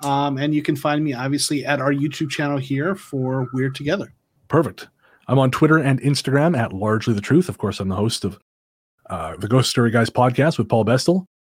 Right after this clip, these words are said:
Speaker 2: I'm also the host of the currently furloughed, but hopefully back at some point in the fall, Largely the Truth with Brennan Storr, and the second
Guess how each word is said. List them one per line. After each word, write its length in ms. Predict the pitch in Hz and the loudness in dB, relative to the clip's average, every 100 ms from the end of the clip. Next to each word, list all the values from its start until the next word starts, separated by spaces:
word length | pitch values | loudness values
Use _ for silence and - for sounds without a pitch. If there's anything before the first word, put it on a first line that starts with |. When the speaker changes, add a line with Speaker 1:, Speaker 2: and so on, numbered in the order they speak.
| _ | _
Speaker 2:
I'm 160 | 104 117 | 0 2
also 200 | 123 127 | 2 2
the 80 | - | 2
host 280 | 135 113 - | 2 2 0
of 200 | 120 110 | 2 2
the 80 | 104 | 0
currently 380 | - 180 151 127 | 2 2 4 2
furloughed, 480 | - 139 120 139 123 | 2 2 4 4 2
but 100 | - | 2
hopefully 300 | 151 131 107 | 2 2 0
back 200 | 113 107 | 0 -2
at 80 | |
some 180 | - 110 | -4 -2
point 280 | 113 107 104 | 0 0 -2
in 160 | 110 98 | -4 -4
the 80 | |
fall, 400 | 87 131 131 123 - _ _ - | 0 4 6 4 0 _ _ -4
Largely 360 | 101 120 117 | 0 2 4
the 60 | 110 | 2
Truth 200 | 113 120 | 4 2
with 100 | 110 | 2
Brennan 180 | 127 120 | 0 0
Storr, 380 | 113 127 147 165 _ _ _ - | 0 4 4 2 _ _ _ -2
and 280 | 143 147 135 | 2 4 4
the 140 | 123 | 2
second 520 | - - 190 196 185 | 2 2 4 4 4